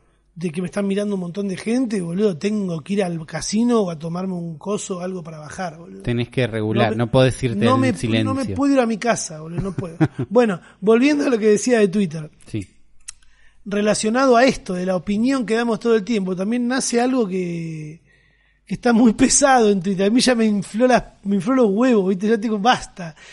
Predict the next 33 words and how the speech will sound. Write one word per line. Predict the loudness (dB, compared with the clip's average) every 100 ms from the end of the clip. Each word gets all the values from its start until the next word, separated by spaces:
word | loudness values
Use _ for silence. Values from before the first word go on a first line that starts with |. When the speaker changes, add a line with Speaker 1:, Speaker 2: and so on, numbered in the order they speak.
| -12
Speaker 1:
Y | -4
vos | 2 4
no | 4
lo | 4
reconociste | 2 0 0 2 0 0
cuando | -4 -4 -4
te |
lo | -4
nombré, | -4 -4 -2
que | 2
Speaker 2:
No |
Speaker 1:
es | 2
el, |
Speaker 2:
lo | 2
vi. | 0 -8 -20 -8
Speaker 1:
el, | -6 -6 -10 -18 -8
"La | 2 4
música | 4 2 0 2
murió | 2 2 2
hace | 2
mínimo | 2 2 2
veinte | 2 0 2 4
años. | 4 0 -2
Crecí | 0 0 0
escuchando | 0 -2 0 0 0
The | 0 0
Beatles, | 0 -2 -6
Pink | -2 -2
Floyd, | -2 2 2 2
Queen, | 0 -2 -2
Soda, | -2 -2 -2 -4
Radiohead, | -6 -4 -4 -8 -12 -16
Spinetta | -16 -12 -6 -4 -2 -4